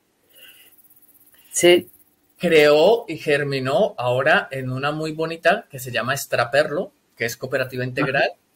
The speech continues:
Speaker 2: y que son herederos de allí, ¿sabes?
Speaker 1: Claro.
Speaker 2: Y, y fue de repente como si hicieras un viaje en el tiempo súper rápido, de estar, eh,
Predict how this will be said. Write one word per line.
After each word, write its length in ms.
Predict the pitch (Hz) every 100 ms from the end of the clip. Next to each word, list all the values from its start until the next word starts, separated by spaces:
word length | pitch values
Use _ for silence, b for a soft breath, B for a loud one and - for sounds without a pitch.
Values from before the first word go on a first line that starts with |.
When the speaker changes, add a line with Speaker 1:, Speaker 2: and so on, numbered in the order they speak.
| _ _
Speaker 2:
y 120 | 135
que 140 | 127 120
son 200 | 120 143
herederos 560 | 214 151 175 247 196
de 140 | 143 127
allí, 460 | 113 147 190 190 _ _ _
¿sabes? 600 | - 143 135 196 226 - _ _ _ _ _ _ _
Speaker 1:
Claro. 380 | - 156 151 139 - _ -
Speaker 2:
Y, 60 | 147
y 20 |
fue 240 | - 151
de 120 | 156 185
repente 440 | 190 170 156 175
como 240 | 180 165 156 - - _ _ _
si 340 | - - 143
hicieras 640 | 147 131 139 131 131 147 165
un 80 |
viaje 160 | 160 160
en 60 | 165
el 100 | 147
tiempo 260 | 139 143
súper 300 | - 143 131
rápido, 520 | 123 160 151 160 190
de 400 | 143 123 113 117
estar, 520 | 117 - 123 117 127 123 _ _ _ -
eh, 340 | 131 135 127